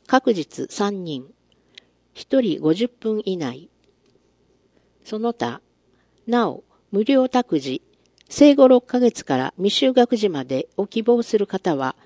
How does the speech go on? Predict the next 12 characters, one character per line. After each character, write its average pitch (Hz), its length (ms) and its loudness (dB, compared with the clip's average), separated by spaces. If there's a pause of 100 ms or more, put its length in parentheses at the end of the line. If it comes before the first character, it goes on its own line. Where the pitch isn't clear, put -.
(460)
各 277 280 0
開 247 240 2
催 247 300 -2
日 156 120 -6
の 135 220 -10
一 180 80 -8
週 262 300 -4
間 262 280 -2
前 254 200 0
ま 147 120 -4
で 139 140 -4
に 131 180 -12